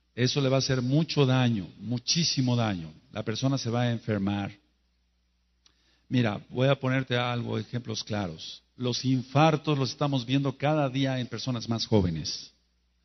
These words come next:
Antes la mayoría de infartos de miocardio que llevaban a la muerte o infartos no muy, infarto quiere decir necrosis, necrosis quiere decir muerte, muerte de tejido, de,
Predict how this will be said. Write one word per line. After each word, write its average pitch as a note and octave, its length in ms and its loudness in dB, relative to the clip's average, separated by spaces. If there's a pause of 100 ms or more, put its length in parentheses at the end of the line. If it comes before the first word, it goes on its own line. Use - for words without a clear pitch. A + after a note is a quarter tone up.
(380)
Antes D3 380 4
la C3+ 100 4
mayoría A#2+ 320 0
de D3 60 2
infartos C#3 400 0
de A2+ 80 2
miocardio C3 800 2 (760)
que A2+ 100 -2
llevaban B2 380 6
a A2+ 60 2
la G#2+ 120 0
muerte C3 500 4
o B2 200 0
infartos A#2+ 1040 -2 (120)
no B2 380 -2
muy, B2 640 -2 (240)
infarto E3+ 540 2
quiere D#3+ 180 -2
decir D#3 160 -2
necrosis, C#3 600 2
necrosis C3+ 460 0
quiere C#3 160 -6
decir B2+ 200 -4
muerte, A#2+ 420 2
muerte C#3 320 2
de C3+ 80 0
tejido, B2 460 0
de, A2+ 300 -4